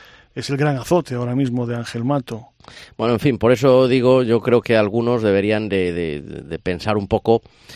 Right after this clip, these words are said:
Speaker 2: en cuál ha sido el resultado de las elecciones, ¿no? Y yo creo que, mm,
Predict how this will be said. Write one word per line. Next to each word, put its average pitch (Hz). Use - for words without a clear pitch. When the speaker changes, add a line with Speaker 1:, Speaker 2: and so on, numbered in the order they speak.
Speaker 2:
en 107
cuál 143
ha 107
sido 107
el 92
resultado 95
de 92
las 90
elecciones, 95
¿no? 113
Y -
yo 87
creo 101
que, 92
mm, 67